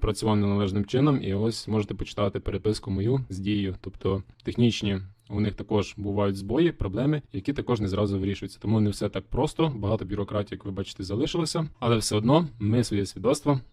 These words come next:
отримаємо обов'язково. Ну, звичайно, для того, щоб отримати свідоцтво про народження дитини, після відхилення мені прийшлось переподавати заявку. В принципі, я зробив все те саме,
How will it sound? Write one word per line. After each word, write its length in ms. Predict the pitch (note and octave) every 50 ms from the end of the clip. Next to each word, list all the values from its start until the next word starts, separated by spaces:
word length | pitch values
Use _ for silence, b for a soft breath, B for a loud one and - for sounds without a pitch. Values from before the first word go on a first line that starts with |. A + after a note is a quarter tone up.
| - _
отримаємо 540 | - A#2 - A#2+ A#2 A2 G2+ F#2+ F#2+ F#2+ F#2
обов'язково. 640 | - A2+ A2 A2+ G#2+ G#2+ G2 - - G2 F#2 F2+ - - _ _ _ _ -
Ну, 120 | C#3 C3+
звичайно, 480 | B2 A2+ A#2 A2 - A#2+ G#2+ G2+ G#2 G2+
для 120 | F#2+ G#2
того, 180 | - - G#2 G2
щоб 180 | - G#2 G2+
отримати 600 | G2+ G2 - G2+ G2+ G2+ F#2+ - G#2 G2 F#2+ F2+ -
свідоцтво 420 | - - - G2+ G#2 G2+ - G#2+ F#2+
про 100 | - G2
народження 380 | G2 G2 G2 G2 F2+ G2 G2
дитини, 420 | F#2+ G2 - - C#3+ F3 E3 D3+ B2+ A#2+ -
після 280 | A#2+ G#2+ - - G2+
відхилення 500 | F#2+ G2 F#2+ - - A#2+ C#3 C#3 B2 A2
мені 240 | F#2 F#2 G2 A#2 C3
прийшлось 400 | - G2+ F#2+ - - G#2+ G#2+ -
переподавати 720 | - - A2+ A2 A2 - - F#2 F#2 F#2+ G2 G2+ - G2
заявку. 420 | F#2 F#2 F#2+ F#2+ F#2 F2+ - - b b b b b b
В 40 | b
принципі, 380 | - - C3 B2 - - - G#2+
я 120 | G#2 G#2+
зробив 320 | G2 F#2+ F#2 F#2+ G2 G#2+ F#2+
все 340 | - - - - G#2+ G2+
те 140 | - - G2
саме, 400 | - - - G#2+ A#2+ C#3+ E3 F#3